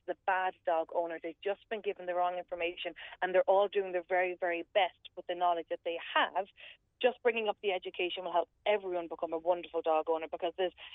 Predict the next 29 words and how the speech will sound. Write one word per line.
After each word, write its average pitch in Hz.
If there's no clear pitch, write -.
it, 220
it, 226
it, -
it, -
it, 220
the 208
probability 214
of 175
someone 185
out 175
there 170
saying, 170
"I'm 170
gonna 175
get 170
a 165
dog 160
and 160
be 156
a 151
horrible 165
person 160
and 156
mistreat 160
the -
dog," 160
that 214
doesn't 190
happen. -